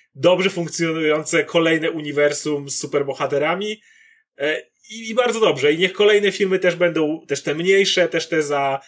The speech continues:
pięćdziesiąt milionów dolarów i niech one zarabiają po czterysta, pięćset.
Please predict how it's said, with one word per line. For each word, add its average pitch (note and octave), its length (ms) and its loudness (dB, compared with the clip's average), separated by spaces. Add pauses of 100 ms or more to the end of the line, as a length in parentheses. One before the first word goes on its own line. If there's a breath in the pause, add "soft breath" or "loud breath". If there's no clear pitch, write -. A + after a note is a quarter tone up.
(100)
pięćdziesiąt F3 440 -2
milionów F3 320 -2
dolarów E3+ 380 2
i E3 40 -8
niech D#3 140 -4
one D#3 140 -2
zarabiają D3+ 420 2
po D3 100 -6
czterysta, D3 440 -2
pięćset. D3+ 480 -2